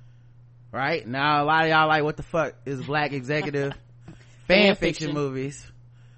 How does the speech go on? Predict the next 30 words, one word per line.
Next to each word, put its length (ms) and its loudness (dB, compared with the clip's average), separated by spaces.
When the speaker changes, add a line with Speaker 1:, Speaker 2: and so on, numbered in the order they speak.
Speaker 1:
And 320 0
I'm 60 -2
glad 280 2
you 80 0
asked, 360 -4
'cause 500 -4
I 260 0
have 220 -2
some 120 -8
examples. 580 -10
So, 460 4
I 80 6
think 240 0
the 60 4
basic 420 2
element 480 0
so 220 0
far 400 2
of 180 -6
black 280 -2
executive 420 -6
fan 300 -4
fiction 280 -10
movies. 300 -10
Now, 100 -2
I'm 80 0
not 140 0
talking 280 0
necessarily 520 -4
rom-coms. 880 -2